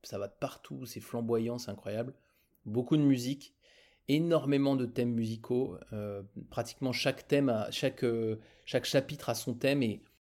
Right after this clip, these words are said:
notamment le premier chapitre, c'est le boléro de Ravel. Au total, on doit l'entendre pendant une demi-heure non-stop, le boléro de Ravel, je pense, hein. Et en fait, ça donne à ce film une espèce de rengaine. Vous savez, le boléro de Ravel, il a ce,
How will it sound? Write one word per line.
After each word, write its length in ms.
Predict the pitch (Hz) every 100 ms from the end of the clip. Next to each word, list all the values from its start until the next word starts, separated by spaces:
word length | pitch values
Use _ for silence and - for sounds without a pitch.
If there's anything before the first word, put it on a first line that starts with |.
| _ _ _ -
notamment 400 | 120 120 127 139
le 80 |
premier 240 | 113 131 131
chapitre, 340 | 127 123 147
c'est 140 | - 110
le 60 |
boléro 340 | 107 117 120 127
de 60 |
Ravel. 420 | 120 120 135 139 - _ _ _ _ _
Au 60 | -
total, 300 | - 117 180
on 80 | 131
doit 140 | 113
l'entendre 280 | 110 110 113
pendant 220 | 113 110
une 160 | 156 147
demi-heure 300 | 143 147 131
non-stop, 400 | 139 139 151 -
le 60 |
boléro 260 | 107 107 107
de 60 | 104
Ravel, 200 | 104 104
je 60 |
pense, 200 | 107 104
hein. 60 | 147 _ _ _ _ _ _ _ _ _
Et 80 | 139
en 80 | 131
fait, 160 | 170 175
ça 140 | 127
donne 380 | 123 156 165 113 - - - - -
à 100 | 120
ce 140 | 107
film 340 | 135 - 160 139
une 80 |
espèce 300 | 120 - 139
de 80 | 117
rengaine. 500 | 113 131 135 139 156
Vous 80 | 117
savez, 220 | - 127
le 40 | 131
boléro 300 | 123 123 127
de 60 |
Ravel, 260 | 123 123 143
il 140 | 117
a 60 | 117
ce, 120 | -